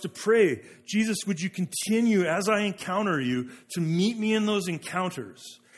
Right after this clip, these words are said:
And by your Spirit, help me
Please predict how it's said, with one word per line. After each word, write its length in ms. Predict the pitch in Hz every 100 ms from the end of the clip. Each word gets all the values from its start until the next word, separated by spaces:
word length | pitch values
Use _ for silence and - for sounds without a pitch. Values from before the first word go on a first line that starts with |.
| -
And 260 | 175 147 -
by 220 | 180 220
your 280 | 233 226 208
Spirit, 960 | - - - - 208 120 92 143 - - _ _ _ _ _ _ _ _ _ _ _ -
help 360 | - 214 233
me 140 | 226